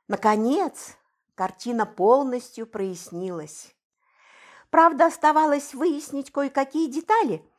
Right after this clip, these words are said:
но это уже не составило труда. После того разговора на следующий день утром мы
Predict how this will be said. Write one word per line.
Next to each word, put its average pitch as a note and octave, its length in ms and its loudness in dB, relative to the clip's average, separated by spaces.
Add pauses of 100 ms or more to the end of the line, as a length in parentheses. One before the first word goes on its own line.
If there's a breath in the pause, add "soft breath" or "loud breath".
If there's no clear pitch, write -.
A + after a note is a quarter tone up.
(380)
но - 100 -2
это A4 220 0
уже A#3 240 0
не A#3+ 160 -2
составило E3+ 600 -2
труда. E3+ 460 -4 (1600)
После F#4 340 2
того A#3+ 300 2
разговора G#3+ 920 -2
на A#3 160 -2
следующий A#3+ 680 -4
день A3 420 -4
утром A#3+ 480 -4 (640 soft breath)
мы B3 240 0